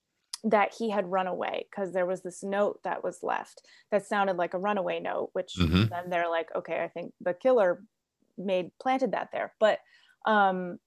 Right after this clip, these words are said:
Speaker 1: so for the past ten years since he supposedly ran away, Dahlia has been devoting her life to just searching for him and not physically going out in the world because she actually stays pretty close to the island where she grew up so that if he ever comes back, she could get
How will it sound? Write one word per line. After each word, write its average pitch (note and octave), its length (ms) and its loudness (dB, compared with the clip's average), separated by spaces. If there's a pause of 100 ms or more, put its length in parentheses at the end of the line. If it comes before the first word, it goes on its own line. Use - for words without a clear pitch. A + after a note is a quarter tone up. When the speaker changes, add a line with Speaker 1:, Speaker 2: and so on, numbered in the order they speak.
Speaker 1:
so - 180 0
for A#3 120 2
the A3+ 60 4
past A3+ 360 0
ten A3+ 220 -2
years G3+ 480 2
since F3+ 200 -8
he G3 120 -6
supposedly F#3+ 580 -2
ran E3+ 220 -6
away, G#3+ 420 2 (340)
Dahlia G#3+ 300 8
has G#3+ 180 -2
been G3 160 -4
devoting G3+ 540 2
her G3 180 -2
life F3 440 0 (300)
to G#3+ 100 0
just F#3+ 380 -6
searching G3 480 0
for F3+ 120 0
him F3 440 -2 (260)
and G#3+ 140 4
not B3+ 340 4
physically C4 400 6
going G#3+ 300 4
out G3 120 4
in - 60 -2
the G3 80 -2
world F3 280 0
because G#3 260 -2
she A3 140 2
actually G#3+ 340 2
stays G3+ 400 0
pretty A#3 420 4
close G3+ 420 2
to - 160 -4
the F3+ 120 2
island F#3+ 320 -2
where F3+ 100 6
she F3+ 160 -4
grew F3+ 160 2
up F3 160 4
so F#3 160 2
that F3 240 2
if G3+ 160 0
he G#3 160 -2
ever F3+ 180 0
comes F3 300 -10
back, E3+ 340 0 (300)
she - 220 2
could G#3+ 180 2
get - 200 2